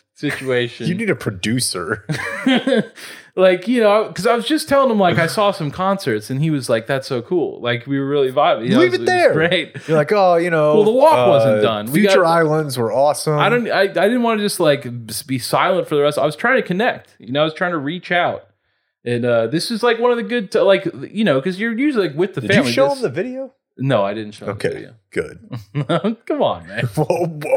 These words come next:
Speaker 2: okay.
Speaker 1: She says it in the video. I'm not, I don't want him to know the word. He's
Speaker 2: Okay,
Speaker 1: not
Speaker 2: good.
Speaker 1: ready to know. 'Cause he was like, "What is it?" And I was like, "Listen, dude, I don't say it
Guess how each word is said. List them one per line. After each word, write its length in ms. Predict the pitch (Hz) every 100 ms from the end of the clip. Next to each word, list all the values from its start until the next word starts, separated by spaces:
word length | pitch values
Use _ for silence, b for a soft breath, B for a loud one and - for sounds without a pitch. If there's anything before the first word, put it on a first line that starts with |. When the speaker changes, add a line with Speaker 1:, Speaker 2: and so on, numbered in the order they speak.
| 185
Speaker 2:
okay. 600 | 196 147 127 127 160 - B 208 196 -
Speaker 1:
She 220 | - 202
says 320 | - 330 254
it 80 | 156
in 80 | 147
the 80 | 120
video. 360 | 180 135 101
I'm 120 | 143
not, 180 | 285 294 -
I 80 | 202
don't 160 | 294
want 220 | 196 220
him 40 | 190
to 80 | 170
know 220 | 170 143
the 80 | 113
word. 340 | 120 95 - _ _ _ _ _ _ _
He's 100 | 139 165
Speaker 2:
Okay, 20 |
Speaker 1:
not 200 | 202 202
Speaker 2:
good. 60 | 208
Speaker 1:
ready 180 | 151
to 120 | 131 131
know. 200 | 127 110
'Cause 220 | 165 151
he 100 | 226
was 340 | 214 254 226
like, 280 | 175 151 135
"What 160 | 151 185
is 160 | 170
it?" 180 | 117 110
And 80 | 120
I 80 | 123
was 220 | 120 117
like, 320 | 113 110 - _ _ _ _
"Listen, 240 | 135 123 98
dude, 320 | 98 98 - _ _ -
I 180 | 135 156
don't 160 | 127
say 200 | 113 123 98
it 180 | -